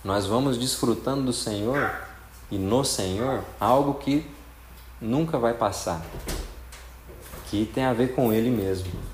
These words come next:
né? E é justamente a esse lugar, né, que Jesus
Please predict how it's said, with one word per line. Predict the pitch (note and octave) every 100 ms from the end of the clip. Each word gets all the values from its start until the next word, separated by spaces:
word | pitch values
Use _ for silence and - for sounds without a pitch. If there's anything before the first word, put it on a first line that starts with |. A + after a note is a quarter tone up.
| -
né? | F2 A#2 - - - - - - - - - - - - - - - - - - - - -
E | G#2
é |
justamente | G#2+ B2 C#3+ B2 B2+ B2+
a | B2+
esse | B2 C#3
lugar, | C#3 A2+ G#2+ A2+ A2+
né, | G#2+ G#2 B2 - - - - - - - - - - -
que | -
Jesus | A#2 B2+ G#2+ G#2+ A2+ - -